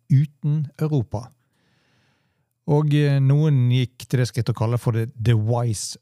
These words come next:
President's Cup, grunnet fraværet av en del, eh, nøkkelspillere som har reist til liv. Men, eh, like fullt skal det sies at, eh, det viser seg i President's Cup at det er en god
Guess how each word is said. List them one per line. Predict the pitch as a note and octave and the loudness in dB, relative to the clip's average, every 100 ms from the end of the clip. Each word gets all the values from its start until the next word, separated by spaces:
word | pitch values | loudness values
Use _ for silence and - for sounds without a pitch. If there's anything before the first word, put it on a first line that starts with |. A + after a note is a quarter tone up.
| _ | _
President's | - C#3+ B2+ A2 G#2+ A2 - | -2 0 0 -2 -2 -2 -6
Cup, | F3 - - G#2+ - - - _ _ _ _ - | -10 -10 -12 -10 -12 -20 -20 _ _ _ _ -4
grunnet | A#2 A#2+ B2 A#2+ | 0 2 2 -2
fraværet | - G#2+ A2+ B2+ A#2 A2 | -4 -4 0 0 0 -2
av | G#2 | -2
en | G#2+ A2 | -2 0
del, | A#2 A2 G#2+ | 0 -2 -2
eh, | A2 A2+ | -4 -4
nøkkelspillere | A2+ A2+ - A2+ - G#2 G#2 | 0 0 -2 -4 -4 -4 -4
som | G#2+ G#2+ | -4 -4
har | G#2+ | -2
reist | A2 G#2 - | -4 -6 -4
til | A2+ | -4
liv. | G#3 - - _ _ - | -4 -8 -20 _ _ -6
Men, | A#2+ A#2 | -4 -2
eh, | A#2 A#2+ A#2 A2+ - _ _ _ _ - | -2 -2 -4 -6 -10 _ _ _ _ -6
like | B2+ C#3 | -4 -2
fullt | C3+ F3+ | -4 -4
skal | - C3+ | -6 -4
det | B2 | -2
sies | A#2 B2+ D#3 - | -4 -4 -4 -6
at, | A#2 _ - | -10 _ -6
eh, | A#2 A2+ B2+ - _ _ _ _ _ _ _ _ _ _ _ _ _ - | -4 -2 -6 -10 _ _ _ _ _ _ _ _ _ _ _ _ _ 0
det | B2+ | 2
viser | B2+ C#3 - E3 | 4 2 -2 -8
seg | D#3 B2+ B2+ | -6 -4 -4
i | |
President's | A#2+ D3 C#3 C#3+ C3 | 0 0 0 0 -2
Cup | - F3 C#3+ | -2 -4 -4
at | B2 | -4
det | C3 | -4
er | C#3 B2 | -2 0
en | B2 | 0
god | A#2+ C3 | 0 0